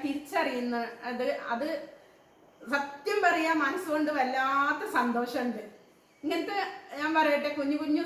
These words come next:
സന്തോഷങ്ങളൊക്കെയാണ് എനിക്ക് ഈ ഒരു youtube-ൽ ഞാൻ വന്നിട്ട് എനിക്ക് കിട്ടുന്ന ഏറ്റവും വലിയ ഹാപ്പിനെസ് എന്ന് പറഞ്ഞാൽ മറ്റുള്ളവര് നല്ല രീതിയിൽ നമ്മളോട് വന്ന് നമ്മളെ,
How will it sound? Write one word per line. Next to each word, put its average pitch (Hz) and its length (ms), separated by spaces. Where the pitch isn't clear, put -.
സന്തോഷങ്ങളൊക്കെയാണ് 269 1120
എനിക്ക് 240 280
ഈ - 20
ഒരു 302 120
youtube-ൽ 294 480
ഞാൻ 254 160
വന്നിട്ട് 247 360
എനിക്ക് 269 260
കിട്ടുന്ന 269 300
ഏറ്റവും 392 340
വലിയ 339 240
ഹാപ്പിനെസ് 277 580
എന്ന് 285 160
പറഞ്ഞാൽ 247 300
മറ്റുള്ളവര് 294 580
നല്ല 294 140
രീതിയിൽ 320 340
നമ്മളോട് 277 420
വന്ന് 269 280
നമ്മളെ, 285 340